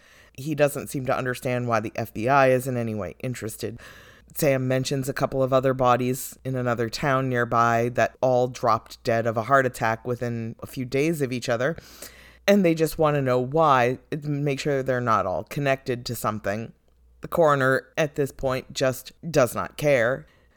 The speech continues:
And Sam and Dean press him to do an autopsy, which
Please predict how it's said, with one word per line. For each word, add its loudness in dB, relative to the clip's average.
And 0
Sam 2
and 2
Dean 0
press 2
him -4
to -4
do -2
an -4
autopsy, -4
which -2